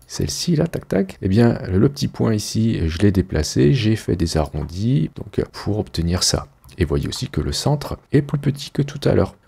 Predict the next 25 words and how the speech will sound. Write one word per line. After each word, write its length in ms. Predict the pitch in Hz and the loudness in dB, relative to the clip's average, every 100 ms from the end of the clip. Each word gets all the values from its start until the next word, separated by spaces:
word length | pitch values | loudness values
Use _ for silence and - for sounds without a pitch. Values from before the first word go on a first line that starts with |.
| _ | _
Donc 180 | - 95 - | -2 -2 0
il 60 | |
y 40 | 107 | 0
a 40 | |
plein 200 | 110 135 | 4 6
de 80 | 143 | 6
façons 280 | 127 110 104 | 4 4 0
de 80 | - | 4
faire, 240 | 104 123 | 4 4
amusez-vous 640 | 117 101 101 98 104 139 143 | 4 4 4 4 4 2 0
à 120 | 95 | -2
faire, 440 | 92 - 101 104 101 | -2 2 4 4 4
euh, 280 | 82 82 82 | 4 4 2
ce 200 | - 95 | 0 0
genre 260 | 98 95 | 2 2
d'effet, 460 | 90 85 - 85 120 | 2 0 4 4 4
vous 100 | 113 | 4
voyez, 160 | 90 | -2
c'est 180 | 98 - | -2 -6
pas 140 | - 101 | -6 -8
très 260 | - 104 | -2 -2
compliqué, 580 | - 98 95 92 - 92 | -2 -4 -6 -6 2 2
il 60 | - | 2
suffit 300 | - - 85 | -2 -6 -6
juste 380 | 82 101 - | -6 -8 -6